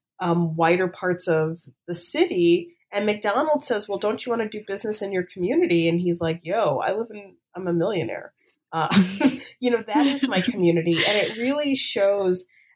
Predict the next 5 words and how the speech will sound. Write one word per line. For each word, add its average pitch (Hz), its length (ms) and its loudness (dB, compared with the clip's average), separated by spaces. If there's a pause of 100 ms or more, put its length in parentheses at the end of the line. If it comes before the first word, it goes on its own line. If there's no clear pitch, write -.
the 190 220 -4
ways 196 720 0
that, 165 580 -2 (140)
um, 170 500 0 (1200)
even 233 400 0